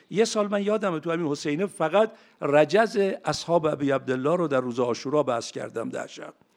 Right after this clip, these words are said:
شاید بیست سال قبل بود، یادم میاد، که ببینید اصلاً تو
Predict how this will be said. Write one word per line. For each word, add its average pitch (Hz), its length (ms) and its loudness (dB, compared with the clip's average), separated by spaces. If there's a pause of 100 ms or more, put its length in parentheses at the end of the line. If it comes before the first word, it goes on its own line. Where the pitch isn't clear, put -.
(160)
شاید 190 240 0
بیست 147 180 -6
سال 131 180 -2
قبل 120 260 -6
بود، 113 180 -10
یادم 123 300 -4
میاد، 123 260 -10 (760)
که 220 140 4
ببینید 285 440 2
اصلاً 262 200 -2
تو 269 160 -2